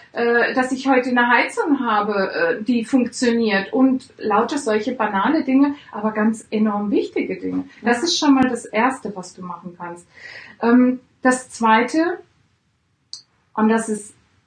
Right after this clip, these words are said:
Speaker 1: mega wichtig, viele achten nicht darauf, weil sie es ignorieren, wie fühle ich mich?
Speaker 2: Mhm.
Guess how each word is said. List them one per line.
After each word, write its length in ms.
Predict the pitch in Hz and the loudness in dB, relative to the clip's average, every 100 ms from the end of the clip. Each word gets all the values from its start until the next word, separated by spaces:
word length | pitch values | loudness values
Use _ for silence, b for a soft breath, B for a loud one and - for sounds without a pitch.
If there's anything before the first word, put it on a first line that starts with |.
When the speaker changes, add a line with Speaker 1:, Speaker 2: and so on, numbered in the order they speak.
| _ - | _ -6
Speaker 1:
mega 580 | 202 220 208 190 175 170 | 2 4 4 4 0 -2
wichtig, 560 | 165 - - - - _ _ _ _ _ _ _ | -8 -12 -16 -16 -20 _ _ _ _ _ _ _
viele 420 | - 262 277 269 | 0 2 4 4
achten 480 | 220 - - 240 220 | 2 0 -4 -2 0
nicht 260 | 208 208 - | 0 -4 -4
darauf, 460 | 208 202 190 214 | -2 0 -2 0
weil 180 | 214 208 | 0 0
sie 140 | 208 196 | 0 -2
es 200 | 196 233 | -2 -6
ignorieren, 720 | 220 214 208 233 220 233 220 | -4 -2 0 0 2 0 0
wie 180 | 247 | -2
fühle 280 | 254 294 277 | -2 -2 -2
ich 180 | 196 - | -4 -6
mich? 280 | 185 - _ - | -10 -10 _ -8
Speaker 2:
Mhm. 200 | 214 | -8